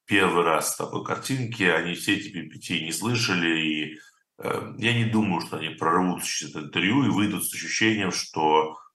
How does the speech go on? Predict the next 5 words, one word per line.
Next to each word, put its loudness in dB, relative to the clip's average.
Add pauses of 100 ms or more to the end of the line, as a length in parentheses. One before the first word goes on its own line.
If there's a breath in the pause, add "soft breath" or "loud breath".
(200)
а, -2 (840)
Джонсон 2
был -2
неправ, 2 (100)
а 4